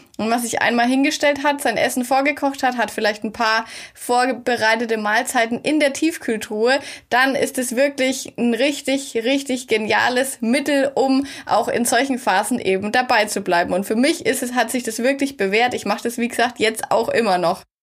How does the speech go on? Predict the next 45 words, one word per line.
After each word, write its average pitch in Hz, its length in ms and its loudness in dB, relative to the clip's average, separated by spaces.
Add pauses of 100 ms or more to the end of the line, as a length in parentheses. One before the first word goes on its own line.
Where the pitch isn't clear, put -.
(180)
Weil 240 300 2
es 277 120 0
ist 254 140 -2
nämlich 254 320 2
wirklich 311 360 -2
so, 233 180 2
wenn 233 160 2
du 247 120 0
dir 269 200 0
zu 330 180 -2
viele 311 460 0
Gedanken 247 800 -2
machen 220 340 0
musst, 226 240 -4
was 247 200 0
du 262 100 -2
denn 247 280 0
essen 247 300 0
sollst 214 440 0
oder 220 220 0
wie 262 120 2
du 277 100 2
deinen 233 320 2 (220)
Tag 247 460 0
mit 240 220 0
gesunden 269 440 2
Rezepten 240 520 0
füllst 254 440 0
und 220 80 -4
du 226 80 0
musst 277 320 -2
so 349 240 0
viel 330 240 0
über 269 160 2
das 269 140 -2
Essen 277 320 0
nachdenken 220 840 0 (240)
und 233 140 -2
früher 311 380 2
oder 262 140 2
später 254 380 0
kommt 262 340 0
in 214 120 2
der 202 100 2
Diät 202 420 0